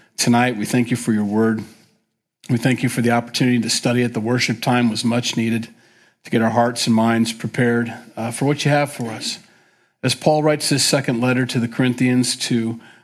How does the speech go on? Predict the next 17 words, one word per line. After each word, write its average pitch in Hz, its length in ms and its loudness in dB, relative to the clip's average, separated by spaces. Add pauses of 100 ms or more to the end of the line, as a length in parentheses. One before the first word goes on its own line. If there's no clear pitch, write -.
(100)
um, 120 440 -2 (260)
encourage 160 540 0
them, 147 460 0
um, 113 400 -8
that 120 160 -6
they've 120 180 -2
done 156 160 4
the 151 80 2
right 139 260 0
thing, 135 280 0
that 127 120 0
they've 113 160 -2
received 135 400 0
his 123 160 -2
first - 360 -2
letter 131 160 2
appropriately, 131 760 -2